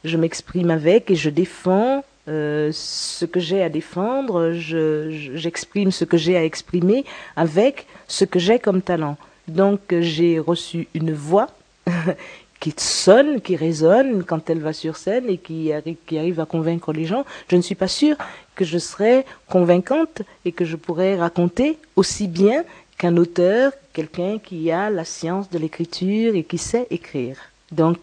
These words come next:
j'ai beaucoup de documents, beaucoup de documentation, bien sûr, que j'ai, euh, j'ai beaucoup, euh, beaucoup de matière. Je pourrais faire un livre, mais bon, euh, <laughs>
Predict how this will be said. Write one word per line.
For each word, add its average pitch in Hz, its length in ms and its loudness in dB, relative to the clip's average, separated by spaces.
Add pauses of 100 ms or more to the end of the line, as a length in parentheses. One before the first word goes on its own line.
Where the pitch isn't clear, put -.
j'ai 147 240 2
beaucoup 175 260 -2
de 175 100 6
documents, 175 680 4
beaucoup 190 200 0
de 165 120 6
documentation, 151 760 -2
bien 156 200 -4
sûr, 262 360 -2
que - 80 -6
j'ai, 170 460 0
euh, 151 260 0
j'ai 151 180 -6 (460)
beaucoup, 175 680 -6
euh, 139 480 -4 (400)
beaucoup 175 220 -2
de 165 120 2
matière. 160 720 0 (300)
Je - 80 -10
pourrais 170 240 0
faire 170 240 2
un 170 60 2
livre, 202 460 4 (300)
mais 165 480 -2
bon, 175 440 -4
euh, 135 180 -8 (160)
<laughs> 196 60 -8